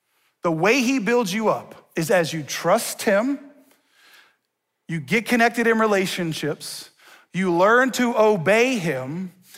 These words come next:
and then you teach others to do the same. Does that make sense?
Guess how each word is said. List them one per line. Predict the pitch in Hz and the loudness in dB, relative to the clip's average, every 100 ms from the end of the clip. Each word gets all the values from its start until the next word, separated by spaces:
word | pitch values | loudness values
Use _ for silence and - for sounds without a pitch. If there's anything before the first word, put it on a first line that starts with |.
| - 185 | -2 0
and | 185 185 | 2 2
then | 202 180 | -2 -2
you | 196 | -4
teach | 160 208 185 - | -6 -6 -6 -4
others | - 175 180 160 | 0 0 0 -4
to | 170 | -8
do | 151 147 | -6 -6
the | 139 | -6
same. | 139 120 123 _ _ _ _ _ _ _ - | -10 -12 -16 _ _ _ _ _ _ _ -8
Does | 143 | 0
that | 202 | 0
make | 214 | 0
sense? | - 240 277 - | 0 -2 -2 -8